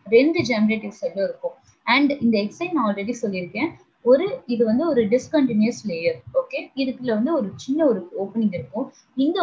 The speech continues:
ஓப்பனிங் தான் வந்து ஜெர்ம் போர்னு சொல்லுவாங்க. இந்த ஜெர்ம் போர்ல வந்து எந்த ஒரு எக்ஸைனும் கவரே ஆயிருக்காது, சரியா? So இப்ப வந்து நம்ம பாத்தீங்கன்னாக்கா அவுட்டர் லேயர் வந்து எப்பவுமே திக்காவும் ஆர்னமெண்டாவும் இருக்கும். அது வந்து எக்ஸைன்னு சொல்லுவாங்க. And it is made up of a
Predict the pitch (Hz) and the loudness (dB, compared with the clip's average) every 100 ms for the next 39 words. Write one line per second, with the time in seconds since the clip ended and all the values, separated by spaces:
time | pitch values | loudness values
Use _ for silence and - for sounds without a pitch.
0 | 247 233 240 247 220 208 240 208 240 202 | 6 6 2 0 2 2 0 0 -2 -2
1 | 196 208 226 190 175 196 190 160 160 160 | 0 0 2 0 0 -2 -2 -6 -6 -6
2 | 165 - _ _ 269 320 359 262 302 349 | -6 -6 _ _ -2 0 0 0 2 2
3 | 349 285 226 196 254 240 214 254 302 226 | 4 2 2 0 0 0 2 2 2 0
4 | 202 220 226 226 196 185 208 185 165 - | 0 -2 -2 -2 -2 0 0 0 -2 0
5 | 160 165 - - 185 175 220 330 - _ | 0 0 -8 -8 -8 -6 -6 -8 -10 _
6 | - - 226 208 - 269 339 285 247 262 | -16 0 2 2 0 0 2 2 4 2
7 | 254 202 202 196 190 185 175 156 214 311 | 2 0 2 0 0 -8 -10 -4 -2 -2
8 | - _ - 220 330 381 339 254 202 202 | -6 _ 2 4 4 2 2 2 2 -4
9 | 233 233 190 202 254 - 240 - 247 226 | -2 -2 -2 -6 -6 -8 -10 -2 0 0
10 | 311 320 302 320 226 202 180 180 196 175 | -2 -2 -2 -2 -4 -6 -4 -6 -6 -10
11 | - - - 190 220 196 247 185 - - | -12 -12 -8 -4 -4 -4 -6 -6 -12 -10
12 | 202 214 214 170 170 160 220 302 - _ | -6 -6 -4 -6 -6 -6 -6 -6 -8 _
13 | _ 247 262 262 240 269 285 240 262 294 | _ 0 2 0 -4 -4 -2 0 2 2
14 | 240 254 262 - _ 202 | 4 2 0 -16 _ -2